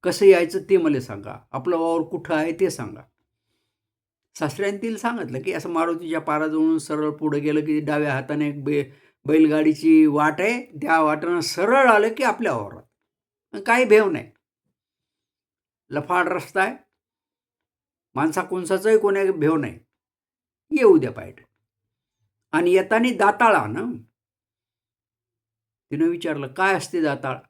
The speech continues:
कारण तिनं कवा पाहिलं नव्हतं. सासऱ्यानं ते काढून दाखवलं.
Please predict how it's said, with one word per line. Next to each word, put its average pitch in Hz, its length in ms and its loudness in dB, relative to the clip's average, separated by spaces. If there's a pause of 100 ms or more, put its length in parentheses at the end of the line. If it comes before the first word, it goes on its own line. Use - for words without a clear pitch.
(200)
कारण 117 280 -10
तिनं 147 180 -4
कवा 156 260 -4
पाहिलं 170 340 -6
नव्हतं. 190 280 -14 (1900)
सासऱ्यानं 208 520 -2
ते 254 220 -4
काढून 240 320 2
दाखवलं. 107 440 -8